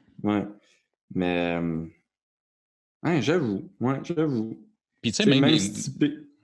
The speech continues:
Speaker 2: les, les grosses années, là, Randy Couture, puis tout ça, tu sais, lui, c'était dans le fond, euh, c'était un two oh five, là, mais tu sais, il montait heavyweight, a gagné une ceinture, mais tu sais, les, les gros, gros bonhommes, les heavyweight,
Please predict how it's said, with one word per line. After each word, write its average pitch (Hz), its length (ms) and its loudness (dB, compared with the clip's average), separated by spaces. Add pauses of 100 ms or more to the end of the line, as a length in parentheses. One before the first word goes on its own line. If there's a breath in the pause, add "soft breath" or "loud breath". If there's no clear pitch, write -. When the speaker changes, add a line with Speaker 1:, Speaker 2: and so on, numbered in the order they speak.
(100)
Speaker 2:
les, 98 300 0
les 95 140 -2
grosses 110 320 -2
années, 110 240 -4
là, 98 160 -4
Randy 98 240 -6
Couture, 123 360 -4
puis - 100 -10
tout - 60 -8
ça, 139 120 -4
tu - 100 -4
sais, - 60 -2
lui, 98 120 -6
c'était 92 140 -6
dans 92 60 -2
le 87 60 -8
fond, 90 300 -6
euh, 82 120 -10
c'était - 160 -6
un 90 100 -2
two 123 160 -2
oh 101 160 0
five, 101 460 -4
là, 110 100 -4
mais 92 140 -6
tu 85 60 -12
sais, 101 140 -6
il 90 280 -8 (600)
montait 95 360 -4
heavyweight, 98 480 -2
a 92 40 -2
gagné 95 220 -4
une 101 80 -4
ceinture, 107 680 -4
mais 87 100 -4
tu 151 140 -4
sais, 135 40 -2
les, 92 220 -4
les 90 180 -4
gros, 104 280 -2
gros 117 160 -2
bonhommes, 107 340 0
les 92 120 -2
heavyweight, 92 520 -6